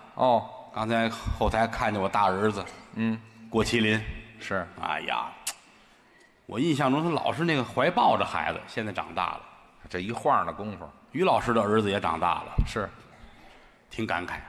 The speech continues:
Speaker 1: 嗯。
Speaker 2: 我记得前些年还俩小孩儿在一块儿玩儿呢。
Speaker 1: 嗯，嗯。
Speaker 2: 现在都大了。
Speaker 1: 大小伙子。
Speaker 2: 那回就是在这后台。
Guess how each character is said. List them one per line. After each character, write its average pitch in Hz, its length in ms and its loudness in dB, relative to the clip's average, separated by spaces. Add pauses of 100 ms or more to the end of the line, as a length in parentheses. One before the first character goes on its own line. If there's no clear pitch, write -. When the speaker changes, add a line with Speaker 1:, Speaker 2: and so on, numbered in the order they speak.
(180)
Speaker 1:
嗯。 90 240 -4 (460)
Speaker 2:
我 107 80 -4
记 160 200 -4
得 131 120 -6 (260)
前 131 300 -6
些 135 140 0
年 113 360 -2 (180)
还 123 120 0
俩 110 160 0
小 87 200 2
孩 90 160 0
儿 143 80 2
在 147 120 2
一 - 20 -2
块 101 180 -2
儿 90 40 0
玩 82 180 4
儿 85 40 2
呢。 85 100 -4 (200)
Speaker 1:
嗯， 113 400 -2
嗯。 90 240 -10
Speaker 2:
现 107 200 -4
在 101 140 0
都 104 160 0
大 87 240 0
了。 73 100 -12 (420)
Speaker 1:
大 - 160 -6
小 82 220 -6
伙 - 260 -12
子。 - 120 -16
Speaker 2:
那 127 180 -2
回 104 160 -2
就 101 140 0
是 90 80 -2
在 101 140 0
这 98 100 0
后 98 180 0
台。 82 260 -4